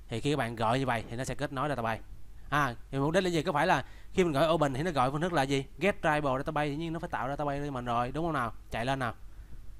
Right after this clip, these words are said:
Rồi, chúng ta chạy lên ha. Rồi, chạy lên cái máy ảo. Rồi, chúng ta kiểm tra.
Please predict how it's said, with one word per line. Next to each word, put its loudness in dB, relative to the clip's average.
Rồi, 10
chúng -2
ta 8
chạy 2
lên 6
ha. 4
Rồi, 0
chạy -6
lên -4
cái -8
máy -6
ảo. -6
Rồi, 0
chúng -4
ta 2
kiểm -8
tra. 0